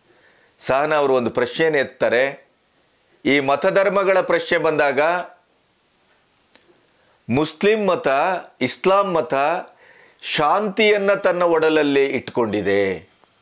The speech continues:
ಅದಕ್ಕಾಗಿ ಅದು ಇಷ್ಟು ವರ್ಷಗಳ ಕಾಲ ಬೆಳೆದು ಬಂತು. ಆದರೆ ಈ ಮಾತಿನ ಹಿಂದೆ ಇರುವಂಥ ಆ ಕ್ರೌರ್ಯದ genetic ಆದಂಥ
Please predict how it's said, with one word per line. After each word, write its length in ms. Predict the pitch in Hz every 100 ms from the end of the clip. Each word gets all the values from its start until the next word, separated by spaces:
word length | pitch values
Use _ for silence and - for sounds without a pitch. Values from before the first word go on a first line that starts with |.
| _ _ _ _ _ -
ಅದಕ್ಕಾಗಿ 420 | 120 131 170 170
ಅದು 140 | 170
ಇಷ್ಟು 240 | 135 - 135
ವರ್ಷಗಳ 500 | 123 - 131 123 117
ಕಾಲ 320 | 117 113 123 107 - - -
ಬೆಳೆದು 280 | 95 123 110
ಬಂತು. 520 | 104 98 - 87 85 -
ಆದರೆ 600 | 104 123 156 101 - - _ _ _
ಈ 240 | 120 131 120
ಮಾತಿನ 520 | 107 123 - 147 131
ಹಿಂದೆ 440 | 113 120 143 139
ಇರುವಂಥ 520 | 123 120 139 135 117 117 92 - _ - - -
ಆ 120 | 110
ಕ್ರೌರ್ಯದ 760 | 117 - 147 170 196 202 180 151
genetic 760 | 113 90 160 208 202 220 -
ಆದಂಥ 380 | 180 160 151 -